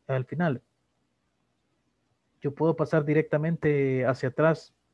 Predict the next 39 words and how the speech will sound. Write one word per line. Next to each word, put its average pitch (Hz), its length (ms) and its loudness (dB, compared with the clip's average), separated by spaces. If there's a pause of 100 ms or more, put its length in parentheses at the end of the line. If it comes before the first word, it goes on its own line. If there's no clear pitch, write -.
(120)
siguiendo 143 580 -2
esta 147 220 0
demostración. 139 680 -4 (840)
O - 20 -20
sea, 135 140 -6
si 135 140 -4
X 135 240 -6
pertenece 151 460 -2
aquí, 196 300 -2 (460)
a 143 100 -6
esta 139 200 -6
unión, 175 400 -2 (1700)
eso 135 140 -14
significa 151 520 -2
que - 140 -4
existe 135 320 -8
un 160 80 -2
índice 170 380 0
para 135 220 -2
el 120 100 -6
que 117 220 -6
X 123 200 -8
pertenece 143 520 -6
a 123 100 0
esto 127 240 -4
de 92 80 -6
aquí. 139 260 -8 (2500)
O 131 40 -20
sea 131 140 -8
que, - 320 -4
de 127 160 -6
hecho, 127 180 -10
aquí 151 240 -8
yo 165 140 -4
puedo 131 200 -8
decir 139 220 -8
que 139 120 -8
son 120 180 -10
equivalentes. 143 720 -4